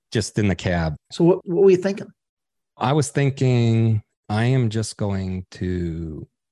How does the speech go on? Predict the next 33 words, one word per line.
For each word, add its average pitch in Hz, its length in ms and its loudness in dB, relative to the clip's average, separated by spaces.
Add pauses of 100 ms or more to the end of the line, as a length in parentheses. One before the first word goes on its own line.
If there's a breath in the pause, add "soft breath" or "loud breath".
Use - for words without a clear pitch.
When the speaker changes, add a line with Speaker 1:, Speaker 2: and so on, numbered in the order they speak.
(260)
Speaker 1:
keep 123 140 -4
my 131 120 0
mouth 98 240 0
shut - 360 -6 (400)
and 98 120 -4
my 92 160 0
eyes 110 240 -2
open 107 560 -6 (140)
and 92 140 -6
do 98 120 -2
what 107 120 -2
I'm 120 120 0
told 98 580 -6 (260)
and 90 380 -6 (140)
not 101 180 -4
break 113 220 -2
any 117 140 2
<laughs> 101 140 -2
rules 123 440 -2
and 98 160 -4
Speaker 2:
Right. 135 260 -6 (140)
Speaker 1:
not 107 160 -2
give 107 160 0
anybody 107 500 0
any 120 300 0
reason 113 420 0
to 82 60 -12
keep 110 240 -10
me 92 80 -2
here 98 360 -2 (200)
one 104 300 2
day 104 160 2
longer 95 600 0